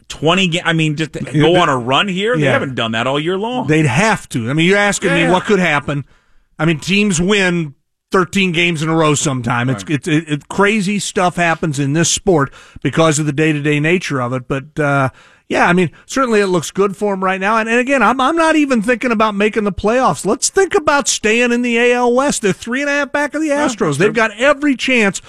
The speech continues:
Speaker 2: to run the Astros down. The Astros, in theory, should, should, I, I don't wanna say struggle, but I mean, the year after winning the World Series, it's not unheard of for a team to not stay as sharp.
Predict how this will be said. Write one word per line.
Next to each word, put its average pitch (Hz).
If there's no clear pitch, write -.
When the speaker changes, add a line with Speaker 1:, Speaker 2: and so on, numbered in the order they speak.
Speaker 2:
to 175
run 220
the 214
Astros 208
down. 165
The 151
Astros, 233
in 190
theory, 165
should, 185
should, 160
I, 196
I -
don't 208
wanna 202
say 175
struggle, 175
but 156
I 160
mean, 170
the 180
year 233
after 247
winning 220
the 202
World 202
Series, 202
it's 160
not 214
unheard 196
of 185
for 165
a 156
team 190
to 165
not 175
stay 175
as 151
sharp. -